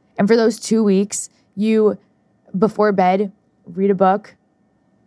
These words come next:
don't watch T V, I'm telling you, it will, it will start to transform your mindset. Like, it makes such a big difference 'cause it's those little subtle things that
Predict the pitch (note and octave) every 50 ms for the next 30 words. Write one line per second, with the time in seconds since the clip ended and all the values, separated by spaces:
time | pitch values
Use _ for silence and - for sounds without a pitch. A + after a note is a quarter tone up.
0 | _ _ _ _ _ _ _ _ _ _ _ - G3+ F3 - G#3+ G3 G3 F#3 A3+
1 | A3 G#3+ - - - - C4+ A3+ F3+ G3+ F3+ F#3 G3+ A#3 A#3 A3+ _ _ _ _
2 | _ _ _ _ _ - G#3+ A3 A3 A3+ A3+ G#3+ - - - G3 G3 G3+ G#3 G#3
3 | A3 A3+ A#3+ A#3+ - - G#3+ - G3+ F#3+ G3+ F#3+ F#3+ F#3 F#3 F#3 - - _ _
4 | _ _ _ - G#3 F#3 F#3+ G3 G3 F#3 F#3+ F#3+ - - _ - - - G#3 F#3+
5 | - - - G3 F#3 F#3 - F#3 F3+ E3+ - - - - - - G2+ - - -
6 | - - - - - - - - _ _ - - F#3+ - A#3 A#3 A#3 A3 - -
7 | - - - A3 G3 F#3 - E3+ F3+ F3+ - F#3+ F#3 - G#3 G#3+ G#3 G#3+ - A#3+
8 | F#3+ G#3+ G3+ - - B3+ A#3+ G3 A3 A3+ B3+ D#4+ - - - G3+ F#3+ F#3+ G3 G3
9 | A3 A3 G#3+ G3+ G#3 G3+